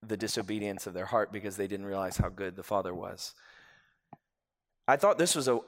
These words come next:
an awesome point that Amy made. The younger son didn't just receive forgiveness, which is the picture of the robes and the sandal and the ring. Like, he didn't just have to receive restoration.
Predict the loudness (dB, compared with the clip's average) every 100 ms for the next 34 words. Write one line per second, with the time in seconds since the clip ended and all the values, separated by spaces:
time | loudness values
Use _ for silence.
0 | -2 2 6 4 4 0 -2 -2 -2 -2
1 | -4 -4 -6 -6 -6 -4 -4 2 2 2
2 | 2 0 -2 -10 -20 -14 -6 2 4 2
3 | 0 -8 -14 -18 _ _ _ _ _ 2
4 | 2 2 2 2 2 0 0 -2 -2 -2
5 | 2 2 0 -6 -6 -6 -6 -6 -4 -4
6 | -4 -2 -2 2 4 4 2 -4 -6 -4
7 | -2 0 0 -2 -2 0 0 -2 -8 -20
8 | -20 -20 _ -2 -2 0 0 0 0 2
9 | 4 2 2 -4 -2 -4 0 0 0 -2
10 | 0 0 0 -2 -6 -10